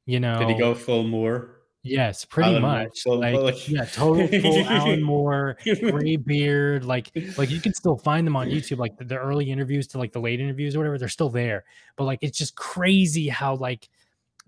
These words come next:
Speaker 1: a tr-, a person transforms that much, especially with, like, game development, like, how stressful it can be
Speaker 2: It's
Speaker 1: and,
Speaker 2: sus-,
Speaker 1: like
Speaker 2: it's such a nightmare. Like, I've heard things from different people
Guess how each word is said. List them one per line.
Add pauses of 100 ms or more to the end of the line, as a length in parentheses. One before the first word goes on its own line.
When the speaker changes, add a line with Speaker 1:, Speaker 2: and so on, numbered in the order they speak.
(180)
Speaker 1:
a
tr-,
a
person
transforms
that
much,
especially
with,
like,
game
development,
like,
how (320)
stressful
it
can
be
Speaker 2:
It's (100)
Speaker 1:
and,
Speaker 2:
sus-,
Speaker 1:
like
Speaker 2:
it's
such
a
nightmare.
Like,
I've
heard
things
from
different
people